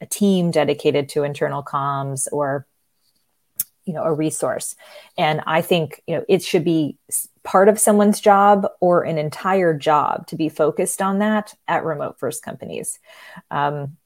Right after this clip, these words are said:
and it can sit in various departments. It can sit in the people team. It can sit in the kind of office of the C E O. It can, you know, it, it can float around, but, and I, I don't really care too much about where, where it sits as long as it's part of somebody's job.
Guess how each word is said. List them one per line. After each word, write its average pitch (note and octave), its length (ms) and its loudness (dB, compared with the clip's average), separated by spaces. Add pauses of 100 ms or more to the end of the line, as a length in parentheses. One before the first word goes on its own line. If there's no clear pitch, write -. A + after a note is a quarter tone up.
(540)
and F#3 300 2
it A3 140 8
can G3+ 160 2
sit G#3 380 4 (100)
in E3+ 160 -2
various D#3+ 420 2
departments. A#3 600 0
It - 140 -6
can D#3+ 140 -8
sit - 240 2
in G3 120 -2
the G3 60 0
people G#3 360 0
team. G3+ 440 0
It - 120 -10
can - 160 -8
sit F#3 420 -2
in F3+ 220 -2
the E3+ 540 -2
kind D3 180 -6
of C#3 240 -8 (400)
office F3+ 360 0
of F3 140 0
the E3+ 80 -2
C D#3+ 380 -4
E A3+ 60 4
O. A3 420 6
It D#3+ 100 2
can, D3 380 -12 (240)
you E3 100 -6
know, D3 80 0
it, - 240 0
it F#3 180 2
can E3+ 380 -2
float G#3+ 320 6
around, F3 580 -2
but, D#3+ 280 2
and D#3+ 160 -4
I, D3 220 -4
I - 20 2
don't E3+ 180 4
really D3+ 220 0
care E3 240 0
too F#3+ 180 -2
much F#3+ 240 -2
about E3 220 0
where, D#3 340 0
where E3 220 0
it - 140 -4
sits G3 340 -4
as D3 120 -6
long D3+ 280 -8
as D3+ 120 -8
it's - 360 -8
part C#3 180 -4
of - 80 -12
somebody's - 480 -12
job. - 300 -6